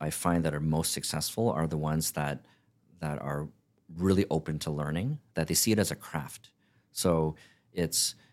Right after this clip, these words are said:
I'm, I'm not just so anxious to get to the result, 'cause we all fantasize about the result, but I, I really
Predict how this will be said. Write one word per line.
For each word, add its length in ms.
I'm, 180
I'm 100
not 180
just 220
so 280
anxious 420
to 120
get 180
to 100
the 120
result, 500
'cause 140
we 100
all 380
fantasize 580
about 220
the 80
result, 420
but 240
I, 240
I 160
really 760